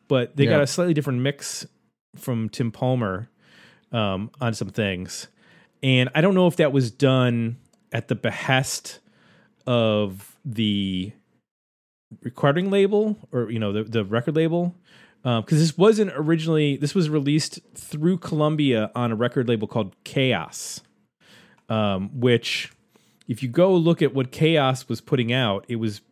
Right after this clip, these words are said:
Speaker 1: really an, um, a, a hip hop label. It had people like E P M D, uh, Redman, M C Serch, Public Enemy.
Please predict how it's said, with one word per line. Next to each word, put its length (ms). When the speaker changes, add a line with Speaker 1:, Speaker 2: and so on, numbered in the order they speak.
Speaker 1:
really 380
an, 80
um, 420
a, 300
a 360
hip 180
hop 180
label. 420
It 120
had 220
people 380
like 260
E 120
P 200
M 140
D, 480
uh, 220
Redman, 640
M 140
C 180
Serch, 680
Public 280
Enemy. 460